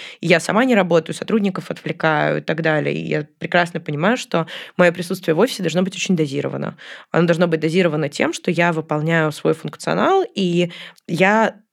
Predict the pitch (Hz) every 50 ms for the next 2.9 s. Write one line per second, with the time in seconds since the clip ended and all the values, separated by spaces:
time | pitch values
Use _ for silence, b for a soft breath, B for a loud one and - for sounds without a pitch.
0 | _ _ 185 170 175 170 - - - - 180 185 220 240 302 269 - - 196 180
1 | - 175 165 156 160 160 156 - - 196 214 233 214 208 208 185 - - - 160
2 | 175 185 180 - 170 - - - 139 - - - - - - - 165